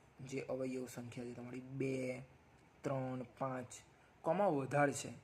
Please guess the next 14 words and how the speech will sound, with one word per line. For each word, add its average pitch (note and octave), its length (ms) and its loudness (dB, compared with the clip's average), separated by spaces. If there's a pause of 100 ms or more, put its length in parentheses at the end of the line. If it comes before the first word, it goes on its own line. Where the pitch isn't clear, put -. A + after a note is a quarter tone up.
(560)
એ D#3 100 6
દેખવાનું. A#2 460 2 (520)
આમાં C#3+ 140 2
તો D#3+ 40 0
સિંગલ E3 380 2
છે E3 100 -2
એટલે C#3+ 140 2
ખબર C#3 240 -2
નહીં D#3+ 180 -2
પડે, C3+ 160 0
મેં C#3 140 -2
તમને C#3 180 0
બતાવું. C3 340 -4
દેખો, A#2 240 -6